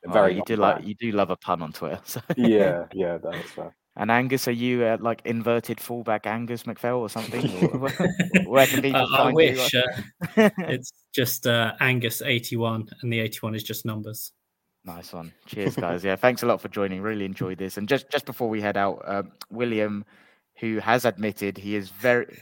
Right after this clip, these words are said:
Speaker 1: very hungover, and it's so worth it, he said, what I was trying to understand earlier, "So sad I missed the live show. Think I'll go around smiling all week. I love this club,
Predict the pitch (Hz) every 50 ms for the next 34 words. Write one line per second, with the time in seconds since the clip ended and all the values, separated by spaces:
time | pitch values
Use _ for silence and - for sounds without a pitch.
0 | - _ _ _ - - - 139 147 143 135 127 110 113 113 113 110 110 110 107
1 | 98 104 101 95 95 - 98 92 - - - 123 113 104 98 98 95 92 92 -
2 | 95 95 69 - - 98 92 - - 98 92 92 90 - - - - _ _ _
3 | _ _ _ _ _ _ _ 104 95 78 87 92 90 90 - - 104 98 92 90
4 | - - 95 92 87 - 92 90 90 90 87 87 87 90 90 - - 143 131 127
5 | - 123 113 107 98 95 104 104 - - - 98 95 92 92 92 87 - 90 87
6 | 90 92 92 _ - 113 107 98 92 - 95 92 90 90 90 87 - - 98 92
7 | 92 92 92 92 90 87 92 95 - 101 104 95 92 - 90 - _ _ - -
8 | - _ _ _ - 92 107 117 120 107 98 107 98 - - - 90 87 87 87